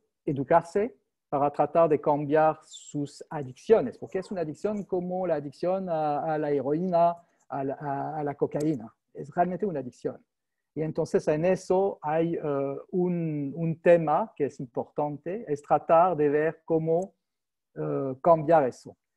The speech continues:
Y hay varias partes del mundo en cual los consumidores se organizan para tratar de cambiar leyes, para tratar también de reforzar,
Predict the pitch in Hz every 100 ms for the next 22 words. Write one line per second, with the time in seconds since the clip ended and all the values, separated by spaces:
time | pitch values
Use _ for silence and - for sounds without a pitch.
0 | _ _ 147 147 156 147 143 151 170 135
1 | 151 156 156 151 - 160 143 170 139 139
2 | 135 131 147 165 160 147 170 156 135 135
3 | 143 147 139 127 - 135 - 143 143 147
4 | 156 147 156 - 117 117 135 165 - 160
5 | 185 226 _ _ _ _ _ _ _ _
6 | _ - 156 143 156 - 143 - 165 165
7 | 147 160 147 135 147 151 139 139 165 147
8 | 143 143 - 127 123 - 139 165 156 151
9 | 143 139 147 160 160 147 131 143 147 147
10 | 139 127 135 - 165 - 160 151 156